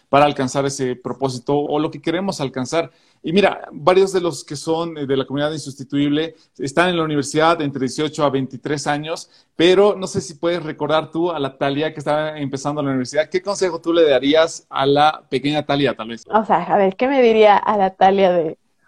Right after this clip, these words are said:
Speaker 2: unos cuantos años atrás? Me diría que, a ver, es que es complicado, porque
Speaker 1: <laughs>
Speaker 2: yo era una mujer complicada en la universidad, ¿ya? O sea, yo tenía, pues, ahí mi, mis cositas. Yo he salido por excelencia académica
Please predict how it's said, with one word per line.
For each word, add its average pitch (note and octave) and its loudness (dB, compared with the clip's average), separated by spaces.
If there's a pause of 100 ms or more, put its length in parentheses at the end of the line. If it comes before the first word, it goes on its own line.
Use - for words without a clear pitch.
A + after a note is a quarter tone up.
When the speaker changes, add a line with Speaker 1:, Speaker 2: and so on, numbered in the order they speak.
(180)
Speaker 2:
unos G3 -2
cuantos G3 2
años F#3+ 0
atrás? E3 0 (160)
Me D#4 4
diría G#4 10 (460)
que, D4 2 (180)
a G3+ 4
ver, E3 -2 (420)
es - -20
que - -2
es - -12
complicado, G3+ 0 (100)
porque G3 2
Speaker 1:
<laughs> - -8
Speaker 2:
yo A3+ 6
era E4+ 8
una A#3 6
mujer A3+ 6
complicada A3+ 6
en G#3 0
la G3+ 0
universidad, F#3+ 4
¿ya? F#3+ 4
O F#3+ 0
sea, E3+ 0
yo F#3+ 4 (640)
tenía, A3 6
pues, G3 4
ahí F#3+ 4
mi, F3+ -2
mis G3 -2
cositas. G#3 0
Yo G#3 4
he - 4
salido G#3 8
por F3+ 6
excelencia G3 4
académica F#3 4